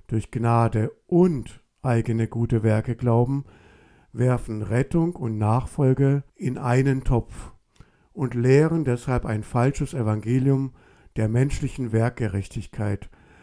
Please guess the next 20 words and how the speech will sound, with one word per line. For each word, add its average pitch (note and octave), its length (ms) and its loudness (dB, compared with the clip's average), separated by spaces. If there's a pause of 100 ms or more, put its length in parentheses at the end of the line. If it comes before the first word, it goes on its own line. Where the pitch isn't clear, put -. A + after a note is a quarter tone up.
(160)
Ein B2+ 200 -2
solches D#3 560 4
Evangelium B2 760 2
verdient B2 720 -2 (440)
aber A#2 300 0
den A2+ 180 -2
Namen A#2+ 560 2 (360)
Evangelium A2+ 960 -2
nicht, - 580 -6 (400)
weil A#2 280 0
es - 340 -6
statt - 680 -4
zur A2+ 180 0
Freude C3+ 800 2 (440)
über A#2+ 220 2
die A#2+ 140 -4
befreiende A#2 680 0
Freudenbotschaft A#2+ 1300 -2 (480)
zu B2 280 -2
Heilsunsicherheit A#2+ 1600 0